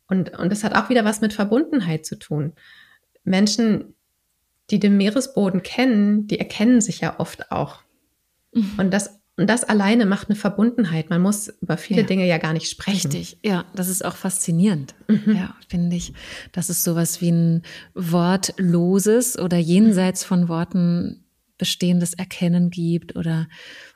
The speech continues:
Speaker 2: ähm, sich sehen, sich wahrnehmen.
Speaker 1: Mhm.
Speaker 2: Das hat eine große Kraft und
Speaker 1: Mhm.
Speaker 2: auch eine große heilsam-, ein heilsames Potenzial. Und auch deswegen finde ich,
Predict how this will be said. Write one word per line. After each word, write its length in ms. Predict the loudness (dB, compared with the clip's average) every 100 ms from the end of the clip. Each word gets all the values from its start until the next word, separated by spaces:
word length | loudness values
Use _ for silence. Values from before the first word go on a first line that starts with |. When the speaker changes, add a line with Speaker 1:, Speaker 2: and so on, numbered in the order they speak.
| -6
Speaker 2:
ähm, 400 | -2 0 -2 -4
sich 360 | -4 -4 -6 -6
sehen, 540 | 0 2 4 4 2
sich 260 | 0 -2 -4
wahrnehmen. 680 | -2 -2 -2 -2 -4 -6 -10 _ _ _ _ -6
Speaker 1:
Mhm. 340 | -4 -4 -8 -6
Speaker 2:
Das 120 | -4
hat 80 | -2
eine 80 | 0
große 720 | 2 0 2 0 0 -2 -4 -10 -20 _
Kraft 580 | -6 -2 -2 -4 -12 -14 _ -6
und 260 | -2 0 -2
Speaker 1:
Mhm. 60 |
Speaker 2:
auch 120 | -2 0
eine 280 | 0 0 -4
große 400 | -4 -2 -4 -2
heilsam-, 540 | 0 0 0 -2 -2
ein 80 | 0
heilsames 360 | 0 0 -2 -2
Potenzial. 720 | -4 -4 -4 -4 -2 -4 -6 -12 -18 -18 -8
Und 180 | -6 -4
auch 100 | -2
deswegen 400 | -2 0 2 2
finde 280 | 2 2 2
ich, 180 | -2